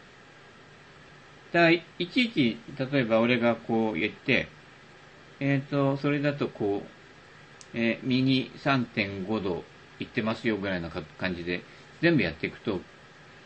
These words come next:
かなり揃うんじゃないかと思いますけども、えー、後ろから見てると結構、毎度毎度、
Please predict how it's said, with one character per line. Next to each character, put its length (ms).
か 100
な 100
り 100
揃 220
う 80
ん 60
じ 80
ゃ 40
な 120
い 40
か 100
と 100
思 160
い 60
ま 140
す 80
け 100
ど 120
も、 220
え 160
ー、 40
後 180
ろ 120
か 100
ら 100
見 140
て 120
る 120
と 160
結 200
構、 280
毎 240
度 120
毎 280
度、 200